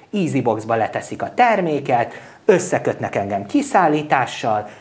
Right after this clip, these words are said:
esetleg más országokba tudok rajtuk keresztül é-, ö, értékesíteni, és kapott egy teljesen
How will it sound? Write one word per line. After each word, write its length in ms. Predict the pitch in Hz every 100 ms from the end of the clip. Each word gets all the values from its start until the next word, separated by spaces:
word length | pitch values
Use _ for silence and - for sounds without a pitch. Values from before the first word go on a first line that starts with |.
| -
esetleg 520 | 151 131 131 - 95
más 320 | 208 220 160
országokba 680 | 165 135 - 143 139 131 127
tudok 300 | 143 131 -
rajtuk 380 | 131 117 123 -
keresztül 480 | 120 110 - - 110
é-, 220 | 110 110
ö, 200 | 117 107
értékesíteni, 1040 | 123 113 - 107 110 - 110 104 110 110 110 - - -
és 340 | - - - - - -
kapott 400 | 285 - 147 151
egy 160 | 170
teljesen 680 | - 185 135 131 139 135 135